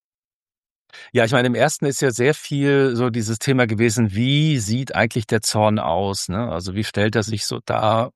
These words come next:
Was hat er alles bewirkt? Dann auch so die Frage, ist das eigentlich eine naturgemäße Regung oder ist es eine tugendhafte Geschichte? Kann er eigentlich einen Nutzen haben und so, ne? Und das ist ja alles verneint worden von Seneca, ne?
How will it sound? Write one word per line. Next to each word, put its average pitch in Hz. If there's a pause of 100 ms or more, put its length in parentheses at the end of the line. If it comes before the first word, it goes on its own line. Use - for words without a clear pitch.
(140)
Was 127
hat 135
er 113
alles 113
bewirkt? 113 (680)
Dann 117
auch 113
so -
die 120
Frage, 113
ist 113
das 117
eigentlich 113
eine 127
naturgemäße 117
Regung 120
oder 107
ist 110
es -
eine 120
tugendhafte 135
Geschichte? 113
Kann 120
er 127
eigentlich 110
einen 117
Nutzen 120
haben 110
und 110
so, 110
ne? 107
Und 110
das 104
ist 107
ja -
alles 107
verneint 107
worden 87
von -
Seneca, -
ne? -